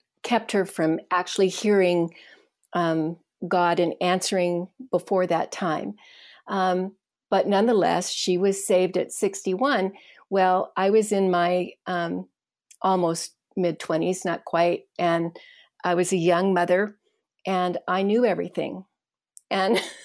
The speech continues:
<laughs> I didn't want to hear what had happened to her. I thought church was fine for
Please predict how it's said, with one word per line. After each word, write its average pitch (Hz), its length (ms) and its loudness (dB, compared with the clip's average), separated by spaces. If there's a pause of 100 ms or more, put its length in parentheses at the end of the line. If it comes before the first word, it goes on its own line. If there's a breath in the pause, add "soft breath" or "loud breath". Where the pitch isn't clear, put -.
(160 loud breath)
<laughs> - 380 -18
I 180 140 2
didn't 214 240 2
want 196 200 0
to 202 40 -6
hear 262 300 0
what 185 140 0
had 185 100 -2
happened 190 400 -4
to 175 60 -12
her. 165 340 -2
I 180 120 -2
thought 185 300 -2
church 190 320 -6
was 214 160 -6
fine 175 380 0
for 180 360 -2